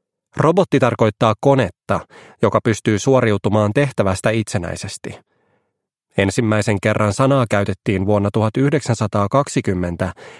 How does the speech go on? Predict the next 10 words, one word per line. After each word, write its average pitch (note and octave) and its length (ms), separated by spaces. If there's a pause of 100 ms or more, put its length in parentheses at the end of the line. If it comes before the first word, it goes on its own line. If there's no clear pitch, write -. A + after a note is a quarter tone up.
(200)
näytelmässä B2+ 560
nimeltä A2+ 440 (460)
R C#3+ 240 (200)
U F2+ 180 (320)
R, F2 160 (460)
jossa G2+ 260
robotit A#2 420
tekivät G2+ 380
ihmisten A2+ 560
ikäviä G2+ 400